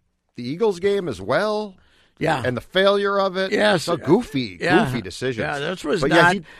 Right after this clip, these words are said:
Speaker 1: he
Speaker 2: this
Speaker 1: tried
Speaker 2: was
Speaker 1: the
Speaker 2: not,
Speaker 1: Augustus silence. He
Speaker 2: this
Speaker 1: said
Speaker 2: was not Rocco and Phil Fleck
Speaker 1: No.
Speaker 2: and, uh, f-, uh, Ryan Saunders. <laughs> This
Speaker 1: There was no positive
Speaker 2: no,
Speaker 1: reinforcement
Speaker 2: no,
Speaker 1: there.
Speaker 2: there was no, uh,
Speaker 1: This was old
Speaker 2: no,
Speaker 1: school kick in the
Speaker 2: uh,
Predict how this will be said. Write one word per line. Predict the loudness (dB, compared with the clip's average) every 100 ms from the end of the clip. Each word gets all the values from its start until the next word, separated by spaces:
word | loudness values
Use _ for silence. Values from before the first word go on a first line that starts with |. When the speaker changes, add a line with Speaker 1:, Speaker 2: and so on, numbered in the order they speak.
| -12
Speaker 1:
he | -2
Speaker 2:
this | 2
Speaker 1:
tried | 4 4
Speaker 2:
was | 6
Speaker 1:
the |
Speaker 2:
not, | 6 8
Speaker 1:
Augustus | 6 4 -4 -2
silence. | 2 4 2 -4 -6
He | -4
Speaker 2:
this | 0
Speaker 1:
said | 4
Speaker 2:
was | 4 2 0
not | 2 2 2
Rocco | 2 2 2 2 2 2
and | -2 -6
Phil | 0 2 2
Fleck | 0 -2 2 8
Speaker 1:
No. | 10 10 8 6
Speaker 2:
and, | 0
uh, | 0 0 -2 -4
f-, | -8 -4
uh, | -2 0 0 -2
Ryan | -2 -2 0 -4
Saunders. | -6 -4 -4 -4 -8 -10 -4
<laughs> | 0
This | 4
Speaker 1:
There | 6
was | 6
no | 6 6
positive | 6 4 2 6
Speaker 2:
no, |
Speaker 1:
reinforcement | 6 8 6 8 8 10
Speaker 2:
no, | 10
Speaker 1:
there. | 10
Speaker 2:
there | 6 6
was | 4 0
no, | 0 2 4 4
uh, | 2 0 -4
Speaker 1:
This | -4
was | 0
old | 0 0 0
Speaker 2:
no, |
Speaker 1:
school | 2 6 8
kick |
in |
the |
Speaker 2:
uh, | 8